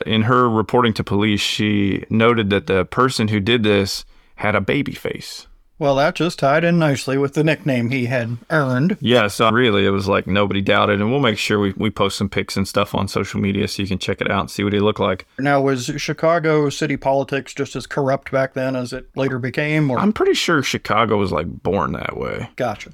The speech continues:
Speaker 1: Yeah.
Speaker 2: Kinda like, uh,
Speaker 1: Uh,
Speaker 2: Leicester.
Speaker 1: Yeah, I think <laughs> Chicago and Leicester, sorry, if you're in Chicago, I mean, it just, you understand. Now, in nineteen thirty-one, Lester robbed a bank in Chicago, but it landed him in adult prison on a sentence of one year to life.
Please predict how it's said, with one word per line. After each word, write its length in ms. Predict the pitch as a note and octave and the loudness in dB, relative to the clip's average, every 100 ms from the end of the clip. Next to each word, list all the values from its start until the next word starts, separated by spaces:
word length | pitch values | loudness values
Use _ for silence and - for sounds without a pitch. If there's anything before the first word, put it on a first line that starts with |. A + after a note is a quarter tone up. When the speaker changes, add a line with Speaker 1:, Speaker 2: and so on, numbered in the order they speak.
| - | -4
Speaker 1:
Yeah. 120 | C#3+ | 0
Speaker 2:
Kinda 140 | B2+ | 2
like, 320 | B2+ D3 D#3+ E3+ | 2 2 0 2
uh, 340 | F3 F3+ - | 4 2 -2
Speaker 1:
Uh, 140 | - - F#3 | -6 -12 -6
Speaker 2:
Leicester. 500 | C#3+ A3 D#4 - - - | 2 2 2 -2 -8 -2
Speaker 1:
Yeah, 240 | C3+ C3 | 2 4
I 100 | C#3+ | 4
think 240 | - F3 D3+ | 2 0 0
<laughs> 0 | |
Chicago 580 | - - D3+ C3+ - | -2 -2 0 0 2
and 100 | D3+ | 2
Leicester, 480 | A#2+ C3+ - C3+ B2 - | 2 0 -2 0 0 -2
sorry, 460 | - B2+ A2+ G#2+ G#2+ | -2 2 4 6 4
if 140 | G#2 | 2
you're 140 | A#2 A#2+ | 2 2
in 80 | A2+ | 2
Chicago, 580 | G#2+ - F#2 F#2+ E2+ F2+ | 0 0 0 0 0 -2
I 60 | |
mean, 160 | F2+ F#2 | -2 -2
it 140 | G2+ | -4
just, 240 | D#2 D2+ - | -6 -10 -4
you 160 | A#2+ | -2
understand. 480 | G#2 C2+ - - - - - - - | -2 -4 -8 -10 -10 -14 -20 -8 0
Now, 180 | A#2 A#2 | 2 4
in 100 | B2 | 4
nineteen 320 | C#3+ D#3 C3+ | 2 2 2
thirty-one, 480 | B2 A2 A2 A2 G#2 | 2 2 2 2 4
Lester 320 | A2+ - A#2 | 2 2 2
robbed 280 | G#2 G2+ F#2+ | 4 4 2
a 40 | |
bank 360 | F#2+ F#2 F#2 E2 | 0 -2 -2 0
in 140 | A2+ | 0
Chicago, 640 | C3 G#2 G2 E2 C2+ - - | 0 0 0 0 0 -4 -2
but 140 | A2+ | 0
it 80 | F#2 | 0
landed 320 | A2 A#2 A#2 | 0 2 2
him 180 | A2+ G2+ | 2 2
in 80 | F#2+ | 0
adult 400 | F2+ G2 G#2 - | 2 2 2 2
prison 400 | - G2+ F#2 F#2 | 0 0 0 -2
on 180 | - G2 | -2 -2
a 80 | |
sentence 400 | G#2 A2 G2+ G#2 | -2 0 0 0
of 200 | G#2+ G2 | 0 -2
one 440 | - G#2 A2+ C#3 D3+ | -2 0 4 4 4
year 220 | C#3 B2+ | 2 2
to 200 | - G#2+ | 0 0
life. 440 | G2 F2 - - | 0 0 -4 -12